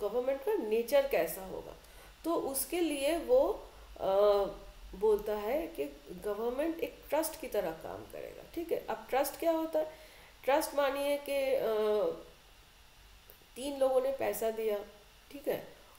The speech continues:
और एक trust बनाया, तीन लोग हो गए trustee। लेकिन वो तीनों trustee जो मर्जी वो नहीं कर सकता, एक act होता है और वही terms and condition, अ, के अनुसार वो चलता है। एक constitution होता है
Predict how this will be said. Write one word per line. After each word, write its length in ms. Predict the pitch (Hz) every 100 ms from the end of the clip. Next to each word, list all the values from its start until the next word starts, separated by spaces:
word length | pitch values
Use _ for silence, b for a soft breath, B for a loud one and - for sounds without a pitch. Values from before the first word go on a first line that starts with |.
| -
और 120 | 240
एक 100 | 294 -
trust 300 | 220 - -
बनाया, 440 | 160 143 - - -
तीन 180 | 269 269
लोग 180 | 269 269
हो 120 | 262
गए 120 | 269
trustee। 500 | - - 165 - - - - B B B B -
लेकिन 400 | 262 285 359 349 - 214
वो 220 | 269 339
तीनों 440 | 349 262 262 294 359
trustee 500 | - 262 - 302 269
जो 220 | 240 277
मर्जी 340 | 277 254 240
वो 120 | 254
नहीं 280 | 277 254 240
कर 140 | 196 180
सकता, 400 | - - - - -
एक 200 | 262 320 - - - - 226
act 360 | 277 330 -
होता 320 | 240 214 180
है 420 | 175 185 240 - B B B B -
और 140 | 202
वही 720 | 415 196 220 311 381 370 - -
terms 260 | 214 208 -
and 240 | 240 247
condition, 500 | 240 208 214 226 226
अ, 840 | 220 214 - 202 208 196 196 175 - - - - -
के 120 | 233 220
अनुसार 560 | 196 202 - 196 247
वो 120 | 285
चलता 380 | 262 202 147 135
है। 60 | 127
एक 100 | -
constitution 600 | 214 - - 285 311 311
होता 320 | 226 - -
है 280 | 147 -